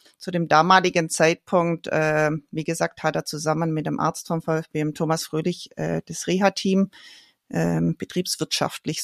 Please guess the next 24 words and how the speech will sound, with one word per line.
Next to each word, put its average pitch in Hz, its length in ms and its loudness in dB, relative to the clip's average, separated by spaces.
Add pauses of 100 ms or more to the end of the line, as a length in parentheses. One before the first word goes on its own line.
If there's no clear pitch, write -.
(100)
<laughs> - 300 2
sozusagen 151 260 -2
geleitet. 135 640 -4 (720)
Ja, 262 220 8
und 165 380 0
dann, 156 240 4
äh, 170 400 4 (200)
habe 180 180 4
ich 190 140 -2
echt - 460 0
mega 170 640 4
schöne 208 480 2
erste 175 800 2 (160)
therapeutische 175 760 -4
Jahre 165 360 2
verbracht 202 600 4
als 165 160 -2
Sport- 170 240 -4
und 170 140 -4
Physiotherapeutin, 196 920 -2
hab - 200 -8
mega 190 340 0
viel 190 180 -4
gelernt 180 440 2